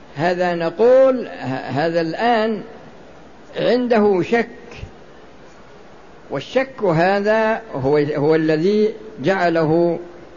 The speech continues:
ي-، يعني نقول له: "تصوم الأكثر و-، وتصلي"، وهكذا.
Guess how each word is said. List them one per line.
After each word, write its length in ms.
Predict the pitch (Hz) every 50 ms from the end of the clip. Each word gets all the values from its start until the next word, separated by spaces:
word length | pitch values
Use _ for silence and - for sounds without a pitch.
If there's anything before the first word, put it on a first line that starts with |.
| - - - -
ي-، 140 | - 135 139 143 139 139 135 139 135 131 131 131 127 120 107 101 113 - - 131
يعني 520 | 156 151 151 156 151 147 143 127 117 110 117 -
نقول 560 | - 143 151 160 - 214 214 208 190 185 175 170
له: 380 | 160 151 170 190 196 190 185 151 -
"تصوم 640 | 151 139 - - 180 202 220 226 226 233 233 226 220 -
الأكثر 720 | - 131 127 - 180 175 - - - 202 220 220 220 220 214 - - - - - - - - -
و-، 300 | 151 156 160 165 160 156 147 170 180
وتصلي"، 680 | 190 190 185 170 - - 180 196 208 214 220 247 226
وهكذا. 720 | 180 160 156 151 160 165 151 - 160 156 151 160 151 127 -